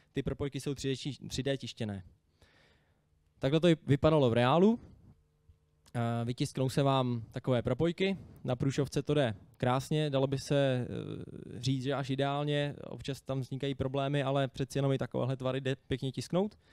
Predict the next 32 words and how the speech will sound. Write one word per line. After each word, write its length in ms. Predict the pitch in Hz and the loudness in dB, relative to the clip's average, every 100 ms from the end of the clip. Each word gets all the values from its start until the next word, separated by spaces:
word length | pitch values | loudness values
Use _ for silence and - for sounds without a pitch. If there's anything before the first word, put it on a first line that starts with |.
| - - _ _ _ _ - | -20 -20 _ _ _ _ -10
Ty 100 | 156 | -6
tvary 220 | 139 147 | -2 0
mají 160 | 151 147 | 2 2
na 100 | 143 | 2
sobě 280 | 160 143 139 | 2 2 2
nějaké 420 | 131 131 131 110 101 - | 2 0 -2 -4 -8 -12
označení 600 | 123 127 135 151 165 202 - _ _ _ | -8 -6 -2 0 0 -4 -8 _ _ _
a 320 | - 127 123 127 127 _ _ _ - | -2 0 0 -4 -14 _ _ _ -18
vy 100 | 143 | -8
pak, 260 | 180 - | -6 -6
eh, 40 | - 135 131 131 | -4 -2 0 -2
vygenerujete, 880 | 123 135 156 165 170 165 160 151 147 - - _ _ _ _ _ | 0 0 0 2 2 2 2 0 -2 -6 -20 _ _ _ _ _
vy 100 | - | -8
si 120 | 127 147 | -4 -2
vygenerujete 680 | 139 143 147 151 143 139 | -2 -2 -2 -2 -2 -4
z 80 | - | -4
tady, 380 | 131 135 135 123 | -6 -2 -2 -4
z 100 | - | -2
toho 180 | 131 139 | 0 0
Grasshopperu 480 | 131 123 135 143 | -2 -2 -4 -4
nějaký 300 | 139 127 - | -4 -4 -4
takový 380 | 127 123 131 117 | -6 -2 0 -2
seznam, 520 | 104 120 131 143 175 175 - - - | 0 0 2 2 0 -6 -14 -16 -2
jak 200 | 139 - | 0 2
máte 300 | 151 147 147 | 0 2 -2
který 500 | - 135 139 131 135 | -4 -6 -4 -8 -8
ten, 320 | 131 131 120 - | -6 -2 -4 -6
eh, 380 | - 117 113 107 - - _ _ - | -4 -2 -2 -4 -10 -20 _ _ -2
ořech 520 | 127 143 147 - - - | 2 4 2 -4 -16 -2
propojit 520 | 127 139 139 131 - - | -2 2 2 2 -4 -10
k 60 | - | -4
dalším. 440 | 127 117 - 101 | -2 -2 -4 -8